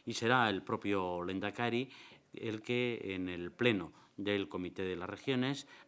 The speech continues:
presente este dictamen que, eh, como he comentado, fue <clears throat> aprobado después de, eh, un trabajo de integración, de suma de posiciones,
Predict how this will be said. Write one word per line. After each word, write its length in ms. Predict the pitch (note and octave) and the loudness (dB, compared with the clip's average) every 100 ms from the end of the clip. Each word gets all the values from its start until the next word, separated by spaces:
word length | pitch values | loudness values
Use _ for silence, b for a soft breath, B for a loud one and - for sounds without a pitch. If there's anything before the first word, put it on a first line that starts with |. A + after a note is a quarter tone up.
| _ | _
presente 720 | - G#2+ C#3 B2+ A2+ C3 C3+ - | -4 0 4 4 4 0 0 -2
este 760 | A2 G#2+ - G2 F#2 F2+ F#2 F2 | -6 -6 -2 0 0 -2 -4 -6
dictamen 580 | G#2+ - B2+ B2 C3 - B B - | -8 0 2 4 0 -4 B B -2
que, 380 | C3+ C#3 D3 - | 4 4 4 -4
eh, 420 | G#2 F#2+ F#2 F2+ - | -6 -4 -4 -6 -8
como 280 | F#2 F2+ | -8 -6
he 80 | G#2 | -4
comentado, 640 | G2+ F#2+ F2+ G#2+ A2 A#2 B B B | -4 -6 -2 2 2 0 B B B
fue 340 | - B2+ B2+ | 0 4 4
<clears throat> 160 | B2 G#2+ | 2 -6
aprobado 540 | G2 G2+ F#2+ A2+ B2 | -6 -2 0 2 2
después 480 | F#2+ F2 - F#2 E2 | -2 -8 -6 -6 -6
de, 200 | E2+ E2 B B B - | -8 -8 B B B -10
eh, 360 | D#2+ D2+ D2 - B B F#2+ | -8 -6 -10 -14 B B -6
un 120 | G2+ | -4
trabajo 520 | F#2+ F#2+ G#2+ - G2+ | -2 2 0 0 -4
de 400 | F#2 G2 G2+ F#2+ G2 | -2 -2 -2 -4 -4
integración, 760 | G2+ G2 F2 E2+ A#2+ A#2 A#2 | -6 -6 -10 -4 -2 0 -2
de 80 | F#2 | -4
suma 300 | - G2 F2+ | -6 -8 -8
de 80 | F2+ | -10
posiciones, 680 | E2+ - - A#2+ A2+ A2+ | -14 -12 -2 0 0 -2